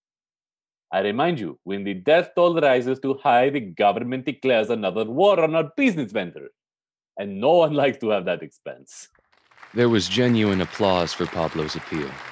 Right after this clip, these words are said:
Speaker 2: and even a few robust cries of "Si, si."
Speaker 1: Second, as we all know, one of our costliest line items is payoffs to the border agents. Our own government is not the only one to engage in warfare with us from time to time.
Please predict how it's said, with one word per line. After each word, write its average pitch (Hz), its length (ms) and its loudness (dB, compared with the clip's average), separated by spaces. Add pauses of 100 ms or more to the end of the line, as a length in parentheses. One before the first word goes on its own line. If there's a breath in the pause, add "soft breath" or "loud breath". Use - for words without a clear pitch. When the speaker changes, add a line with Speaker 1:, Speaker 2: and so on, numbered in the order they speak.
(280)
Speaker 2:
and 101 120 2
even 101 220 4
a 87 40 0
few 92 240 -2
robust 85 520 0
cries 73 540 -2
of 71 300 -10
"Si, 113 400 -4
si." 90 540 -6 (1900)
Speaker 1:
Second, 196 440 0 (300)
as 98 180 -4
we 104 100 0
all 107 160 2
know, 160 320 2
one 123 240 -2
of 131 120 0
our 123 120 2
costliest 147 520 0
line 127 200 2
items 120 320 -4
is 101 180 -16
payoffs 113 440 2
to 101 100 -4
the 95 120 -8
border 82 440 -6
agents. 82 640 -12 (400)
Our 90 180 -4
own 107 140 -6
government 104 500 -2
is 98 100 -4
not 98 160 -6
the 120 140 0
only 139 220 2
one 95 180 -2
to 87 100 -10
engage 82 360 -10
in 78 120 -16
warfare 87 420 -8
with 78 200 -16
us 87 160 -12
from 78 160 -16
time 85 240 -8
to 80 80 -16
time. 78 400 -16